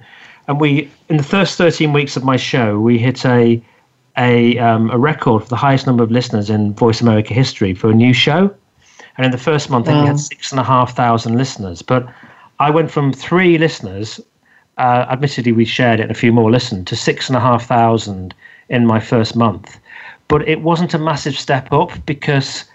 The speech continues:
Speaker 1: it was the nat-, na-, na-, the natural next step for me, because I'd put in a year or so of, of doing these interviews, uh, and that helped me make that transition. So, um, you, you know, you can then have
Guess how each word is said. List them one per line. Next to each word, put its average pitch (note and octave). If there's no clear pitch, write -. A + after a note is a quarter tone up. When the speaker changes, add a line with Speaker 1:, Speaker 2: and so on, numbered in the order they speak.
Speaker 1:
it D3+
was C#3+
the C#3+
nat-, D3
na-, C#3+
na-, D3
the C3+
natural D#3
next C#3
step -
for D3
me, E3+
because E3
I'd -
put C#3+
in D#3+
a C#3+
year A2+
or G2
so G#2+
of, A#2
of C3+
doing C3
these A#2
interviews, G#2
uh, B2
and C3
that C3
helped C3
me B2
make A#2+
that A#2
transition. B2
So, A#2+
um, A#2+
you, C#3
you C3+
know, B2+
you C3
can B2+
then C3
have B2